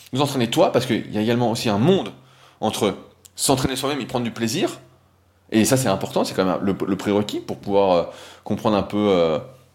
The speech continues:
essayer de comprendre autrui et lui faire, on va dire, euh, plaisir là-dessus, sur l'entraînement, lui transmettre justement cette passion de, de s'entraîner, euh, et l'aider à atteindre ses objectifs. Et ensuite seulement, quand tu as cette expérience-là,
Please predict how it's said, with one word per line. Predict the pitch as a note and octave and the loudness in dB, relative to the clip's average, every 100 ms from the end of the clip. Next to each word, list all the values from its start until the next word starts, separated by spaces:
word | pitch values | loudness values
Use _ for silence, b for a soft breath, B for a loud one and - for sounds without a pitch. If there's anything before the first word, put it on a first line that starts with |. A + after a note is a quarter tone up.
| - | -6
essayer | A#2 C3+ | -2 0
de | C3 | 0
comprendre | B2 A2 - A#2 - | -2 -4 0 0 2
autrui | G2 - - - - - - | -2 -2 -2 -4 -8 -10 0
et | G#2 F#2+ C#2 B B B B | 2 2 -2 B B B B
lui | F2+ G#2 | -2 -2
faire, | G2+ B2 A2 | 0 2 4
on | |
va | G2 | 2
dire, | F#2+ A2 F#2+ | 0 0 0
euh, | F2+ D#2+ D#2+ - - _ _ _ _ _ _ - - | 2 0 -4 -10 -20 _ _ _ _ _ _ -20 -14
plaisir | - A2 G#2 | -2 0 2
là-dessus, | G2+ G2+ - B3+ B - | 2 0 -2 -4 B -6
sur | G2+ | 0
l'entraînement, | G2 - A2 | 0 2 2
lui | B2+ | 2
transmettre | - G#2+ B2+ A2 | 2 -2 -2 -2
justement | G#2+ | -2
cette | G#2+ F2+ | -2 0
passion | G2+ - A2+ | 0 0 0
de, | G#2+ D2+ | 2 2
de | F#2+ | 0
s'entraîner, | G2+ - G2+ G#2+ A#2+ A#2+ | -4 -2 0 2 2 2
euh, | F2+ - B B B | 0 -2 B B B
et | F2+ | -2
l'aider | F#2 | 0
à | G#2 | 0
atteindre | G2+ | -2
ses | G#2 | -2
objectifs. | F#2+ G2+ A#3+ - B B | -2 -2 -4 -6 B B
Et | C3+ | 2
ensuite | A3 B3 F#3+ | 4 2 0
seulement, | E3 F3+ E3+ | 2 2 0
quand | A#2 | 0
tu | A#2 | -4
as | |
cette | A2+ | -2
expérience-là, | A2+ - G#2 G2+ - G3 E4+ - - | -4 0 -2 0 0 0 0 -10 -20